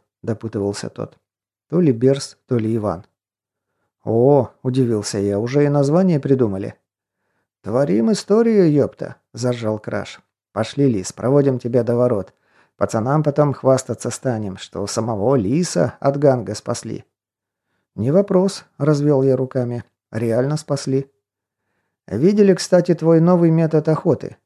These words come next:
Занимая правый фланг в оборонительном ордере, поделился наблюдениями тот самый любопытный. «Интересная метода. Сам придумал?» «Ага, сам.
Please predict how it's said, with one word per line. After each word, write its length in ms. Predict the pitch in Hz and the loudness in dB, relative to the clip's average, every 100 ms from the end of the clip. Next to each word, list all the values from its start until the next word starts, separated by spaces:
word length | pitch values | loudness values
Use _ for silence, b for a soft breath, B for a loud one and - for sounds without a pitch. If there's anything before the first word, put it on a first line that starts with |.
| _ - | _ -12
Занимая 420 | 127 143 139 131 | -6 -4 -2 -2
правый 340 | 127 131 127 | 0 2 2
фланг 420 | 127 139 139 135 - | 0 2 2 0 -2
в 80 | |
оборонительном 760 | 127 127 131 131 120 120 117 107 | 0 2 2 0 -4 -4 -6 -4
ордере, 420 | 156 170 165 165 | -2 -2 0 -2
поделился 640 | 156 127 120 127 185 - 170 | -2 -4 -4 -2 -2 -2 0
наблюдениями 800 | 160 139 123 139 156 156 143 135 | 2 2 2 0 0 0 -2 -4
тот 260 | - 123 | -4 -6
самый 480 | - 120 120 113 117 | -6 -6 -6 -6 -8
любопытный. 800 | 120 120 113 113 104 - - 113 _ _ _ _ _ _ - | -4 -4 -4 -6 -8 -10 -12 -16 _ _ _ _ _ _ -10
«Интересная 640 | 123 127 160 151 - 170 | -4 2 4 4 2 0
метода. 520 | 170 170 147 104 104 - _ _ | 0 0 -2 -4 -6 -12 _ _
Сам 260 | - 113 135 | -6 -4 0
придумал?» 500 | 165 170 131 90 - _ _ _ _ - | 2 4 4 0 -12 _ _ _ _ -10
«Ага, 480 | 98 101 98 120 - | -8 -4 -2 -4 -6
сам. 460 | - - 107 131 131 | -12 -8 -6 -6 -8